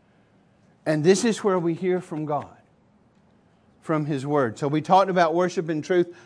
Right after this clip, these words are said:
I point you back to that. Just know that you can't separate the two. We just did that for sermon convenience. And this week we look at worship in spirit. Main point, too much of a mouthful, I know. But here it is.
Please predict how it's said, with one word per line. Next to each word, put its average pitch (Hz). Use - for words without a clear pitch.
I 135
point 185
you 170
back 151
to 156
that. 160
Just 139
know 180
that 156
you 139
can't 160
separate 165
the 135
two. 170
We 160
just 131
did 147
that 143
for 131
sermon 175
convenience. 170
And 131
this 170
week 160
we 143
look 143
at 101
worship 135
in 110
spirit. 101
Main 170
point, 143
too 175
much 170
of 147
a 143
mouthful, 127
I 104
know. 90
But 123
here 156
it 131
is. 101